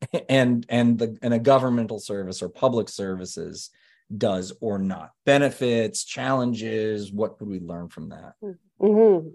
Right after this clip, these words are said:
Speaker 2: That's a great question. Um, so I moved away from the tech industry very purposefully in twenty sixteen after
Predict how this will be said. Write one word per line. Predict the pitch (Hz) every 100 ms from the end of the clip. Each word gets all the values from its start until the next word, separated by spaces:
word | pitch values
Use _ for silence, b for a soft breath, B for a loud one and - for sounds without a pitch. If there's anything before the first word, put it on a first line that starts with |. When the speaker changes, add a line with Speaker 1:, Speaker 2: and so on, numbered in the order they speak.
| - -
Speaker 2:
That's | 202
a | 202
great | 190 160
question. | 170 151 - 156 147 143 -
Um, | 185 185 185 180 180 175 _ _ _ _ _ _ _ _ _ -
so | - 233
I | 240 294
moved | 269 262 269 262 233 202 - - _ _ _ -
away | 202 190 208 214 214 208
from | - 202
the | 190
tech | 185 185 180
industry | 175 180 175 - 180 175 170 170 -
very | 175 165 202 208
purposefully | 202 175 - - 170 165 160
in | 160
twenty | 165 160 156
sixteen | 147 160 - - - 202 196 180 175 b b b
after | 170 175 185 170 165 165 160